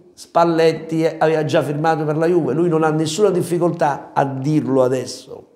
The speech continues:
dopo che è andato in nazionale. Infatti io l'ho detto dopo che è andato in nazionale, ma lui me l'ha detto prima che lui andasse in nazionale, perché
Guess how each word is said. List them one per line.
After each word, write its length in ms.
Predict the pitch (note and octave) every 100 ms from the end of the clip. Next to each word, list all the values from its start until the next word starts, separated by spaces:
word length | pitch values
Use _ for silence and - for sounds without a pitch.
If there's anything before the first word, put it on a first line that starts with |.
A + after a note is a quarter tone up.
| _ _ _ _ _
dopo 240 | - C#3+ D3
che 80 | C#3+
è 40 |
andato 400 | C#3+ C#3+ C3+ C3+
in 540 | C3 B2 A#2+ - - - _ _ _ _ _ _ _ -
nazionale. 560 | - C3 B2+ C#3 C#3+ B2+
Infatti 320 | A#2 C3+ C3+
io 60 | C3
l'ho 60 |
detto 240 | B2 B2 B2
dopo 200 | C3 B2
che 80 | A#2+
è 20 |
andato 220 | A#2 A#2
in 60 | A2+
nazionale, 540 | A2 - B2+ B2+ - - _ _ _ _ _ _ _
ma 100 | A2
lui 120 | C3
me 80 | C3
l'ha 80 | A2+
detto 280 | A#2 -
prima 600 | G#2 G#3+ G3+ B2+ - - - - _ _ _ _ _ _ _ _ _ _ _
che 100 | -
lui 80 | A#2+
andasse 360 | A#2 B2 - A2+
in 60 |
nazionale, 440 | A2 - A2+ G#2+ G#2
perché 560 | G#2+ G2 B2 A#2 -